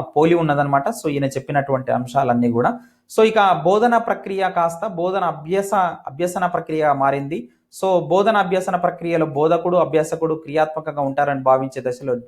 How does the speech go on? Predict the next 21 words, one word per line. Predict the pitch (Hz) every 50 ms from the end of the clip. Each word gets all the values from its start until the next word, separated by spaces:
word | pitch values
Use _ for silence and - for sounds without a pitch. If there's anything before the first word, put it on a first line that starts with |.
| _ _ _ _ _ _ _ -
డా-, | 131 120 127 135 131 127 123 120 123
డూయి | 160 190 202 208 180 180
గారు | 170 170 170 202 196 156 - - - _ _ -
ఇక | 151 160 - 180 160 147 - - - - _ _ -
మూడో | 143 151 165 196 240 247 277
అంశమైనటువంటి | 269 240 214 208 - 226 196 190 185 180 170 175 175 165 165 175
బోధన | 170 147 139 156 175 180 208 202 190
విషయం | 170 160 160 - - 170 165
సబ్జెక్టుగా | 165 160 139 139 - - 165 165 - 180 165 170 156 - 139 - - _ _ _ _ -
మరి, | 151 151 160 147 131 - -
ఆ, | 156 147 143 139 139 135 131 135
సబ్జెక్ట్ | 139 - 160 156 156 190 185 - -
మ్యాటర్‌గా | 180 170 160 165 165 175 175 170 175 160
కూడా | - 160 160 160 185
చేర్చి | - - - - 147 175 180 175 - 240 254 - - - _ _ _
విద్యా | 143 156 156 165 220 262
ప్రక్రియను | 262 254 233 190 190 - 196 185 185 180 180 185
మూడు | 175 143 135 160 196 233 269 285 254 - - 156
అంశాల | 165 180 175 - - 190 185 185 185 180 156 - - - _ _ _ _
ప్రక్రియ | - 160 - - 175 180 170 170
పేర్కొన్నారు. | 156 - - 147 147 139 - - 151 143 143 143 143 143 185 240